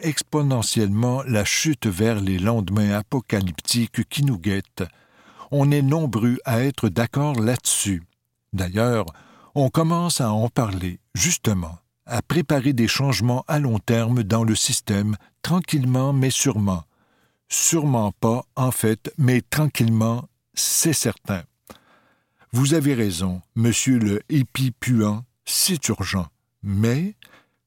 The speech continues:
pourriez-vous juste vous tasser de notre chemin ? C'est parce que le Costco ferme à dix-sept heures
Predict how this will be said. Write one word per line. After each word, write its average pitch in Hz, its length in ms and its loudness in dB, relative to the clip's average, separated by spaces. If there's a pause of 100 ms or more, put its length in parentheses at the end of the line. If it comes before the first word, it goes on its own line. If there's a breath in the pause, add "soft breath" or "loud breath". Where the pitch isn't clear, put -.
(160)
pourriez-vous 165 840 0
juste 151 420 -2
vous 117 240 -2
tasser 139 420 -2
de 120 140 0
notre 113 260 -2
chemin ? 123 280 0 (480 soft breath)
C'est - 180 2
parce - 260 -2
que 165 140 0
le 135 260 2
Costco 160 680 0
ferme 156 360 0
à 117 80 0
dix-sept 117 520 -2
heures 110 280 -2